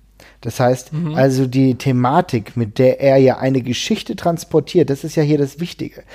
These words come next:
Speaker 1: Eine Promo dient ja dazu, die Storyline zu intensivieren, zu beleuchten, aber auch genauer zu erklären. Und wenn das in einer glaubwürdigen Art und Weise passiert, die mich in diesem Moment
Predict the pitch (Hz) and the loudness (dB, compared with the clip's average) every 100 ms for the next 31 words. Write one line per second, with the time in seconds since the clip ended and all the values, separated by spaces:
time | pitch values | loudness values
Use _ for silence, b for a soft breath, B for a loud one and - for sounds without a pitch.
0 | B B - 127 120 - 143 202 214 190 | B B -4 -2 -2 0 2 2 -2 -2
1 | - 208 202 165 131 123 139 - 190 196 | -4 -4 0 2 2 0 0 -4 -8 -8
2 | B B - 131 - - 151 175 165 147 | B B -10 -10 -10 0 4 4 4 4
3 | 147 147 - 165 160 151 156 135 135 135 | 2 -4 -12 -6 -4 -2 -4 -4 -4 0
4 | 135 104 101 b b - 147 139 131 139 | 0 0 -6 b b -8 0 4 6 6
5 | 185 - - 202 190 B B B 135 143 | 4 -2 -10 -8 -8 B B B 0 2
6 | 120 139 - 151 135 139 143 - 165 143 | 2 0 2 2 2 2 0 -6 -6 -6
7 | - 131 127 104 104 127 117 120 117 - | -2 2 2 0 -6 -6 -2 -2 -4 -4
8 | - 202 - 165 156 127 120 - 151 220 | -2 -2 -2 -6 -4 -4 -4 2 2 2
9 | 208 190 185 - 147 160 156 127 123 143 | 0 0 -2 -4 -4 -4 -4 -2 2 2
10 | 147 131 - 120 - 117 104 - - 185 | 2 0 -4 -6 -2 -2 -2 -6 -6 -2
11 | 220 202 196 - - 202 139 160 226 233 | 0 -2 -4 -10 -10 -4 -4 -2 -2 0
12 | 214 185 175 127 | 2 4 2 2